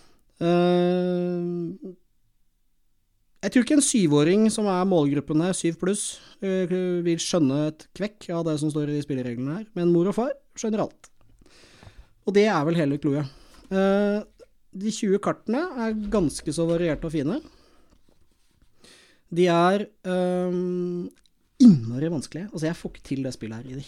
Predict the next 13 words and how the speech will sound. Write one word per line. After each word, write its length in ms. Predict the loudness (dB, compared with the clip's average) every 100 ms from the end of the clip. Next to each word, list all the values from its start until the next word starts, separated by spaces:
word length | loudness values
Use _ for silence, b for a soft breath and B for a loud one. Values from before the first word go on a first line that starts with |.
| -10
hele 200 | -10 -10
tatt. 320 | -16 -20 -20 -20 _ _ -12
Eh, 380 | -10 -8 -10 -10 -4
men 100 | -4
så 160 | -2
er 100 | -6
ikke 160 | -6 -6
jeg 280 | -4 -4 -8 b b b b b b b _ _ 0
målgruppe 520 | 0 -2 -8 -10 -10
på 140 | -10
dette 160 | -8 -10
i 60 |
det 80 | -12